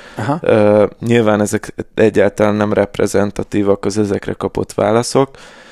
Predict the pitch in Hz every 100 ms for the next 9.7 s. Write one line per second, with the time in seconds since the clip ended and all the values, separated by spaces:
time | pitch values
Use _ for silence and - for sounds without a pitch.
0 | - _ - 110 113 110 - 110 107 104
1 | 110 113 131 175 170 151 _ _ _ _
2 | _ _ 113 113 113 113 123 135 - 110
3 | 107 113 110 101 101 92 - _ - 123
4 | 110 107 107 104 101 101 104 104 98 101
5 | - _ _ _ _ - 107 123 - 98
6 | 101 - 104 104 101 98 98 95 110 123
7 | - 139 156 151 - - - _ _ -
8 | 123 110 - 107 104 107 101 101 - 101
9 | 98 92 80 - 95 85